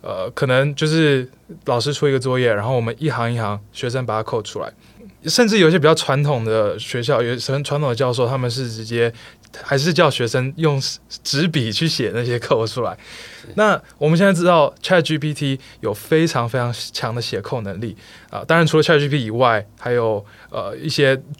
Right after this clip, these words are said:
Speaker 1: 专门为了写 code 而做出来的语言模型，他们写 code 是真的是非常厉害，而且他写 code 这件事情也不像是，呃，写文章这件事情，每一篇文章可能有好坏之分，code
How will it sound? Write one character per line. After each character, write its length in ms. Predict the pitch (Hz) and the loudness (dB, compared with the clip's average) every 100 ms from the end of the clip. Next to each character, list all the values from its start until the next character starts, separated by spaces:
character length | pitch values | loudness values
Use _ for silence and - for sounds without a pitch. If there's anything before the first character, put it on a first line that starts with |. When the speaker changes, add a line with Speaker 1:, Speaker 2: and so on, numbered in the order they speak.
| - - | -16 -2
Speaker 1:
专 180 | 165 | 2
门 180 | 165 135 | 2 4
为 120 | 151 | 4
了 80 | 127 | 4
写 180 | 113 104 | 0 -4
code 220 | - 123 | 0 0
而 80 | 107 | 0
做 180 | 127 123 | -4 -6
出 160 | - | -4
来 80 | 104 | -6
的 140 | 101 87 | -4 -6
语 140 | 107 | -8
言 120 | 95 | -10
模 160 | 87 104 | -10 -12
型， 180 | - 82 - - - - | -12 -16 -20 -20 -20 -4
他 120 | 185 | 0
们 100 | 170 | 2
写 160 | 139 | 0
code 220 | 123 160 123 | 2 2 2
是 260 | 135 127 | 0 -2
真 160 | 131 131 | -2 -2
的 60 | |
是 160 | 117 123 | -4 -6
非 160 | 135 117 | -6 -6
常 180 | 110 | -6
厉 100 | 113 | -6
害， 120 | 104 110 | -6 -6
而 120 | 131 | -4
且 220 | 151 120 - - - - _ - | -2 -2 -4 -20 -20 -20 _ -4
他 240 | 175 156 | -2 0
写 180 | - 135 | 0 0
code 220 | - 175 | 2 2
这 100 | 156 | 4
件 80 | 170 | 0
事 140 | 165 | 0
情 240 | 127 113 - | -4 -6 -6
也 100 | 131 | -6
不 140 | 117 135 | -4 0
像 200 | 170 147 | 0 0
是， 360 | - 139 117 - - _ | 0 -2 -2 -6 -20 _
呃， 180 | 117 107 | -6 -4
写 240 | - - 123 | -4 0 0
文 300 | 117 120 131 | 2 0 4
章 200 | 139 139 | 2 2
这 60 | |
件 180 | 127 123 | 0 -2
事 160 | 113 117 | -2 -8
情， 220 | - 82 - - - - - | -10 -14 -20 -20 -20 -20 -4
每 180 | 185 165 | 2 2
一 40 | |
篇 160 | 190 214 | 4 4
文 140 | 170 | 4
章 180 | 165 175 | 4 2
可 140 | - | 2
能 80 | 131 | 2
有 220 | 127 107 | 4 2
好 180 | 104 113 | 2 -2
坏 160 | 139 120 | 0 0
之 160 | 120 | -2
分， 180 | 113 107 | -4 -4
code 440 | 113 - 196 135 | -4 0 4 2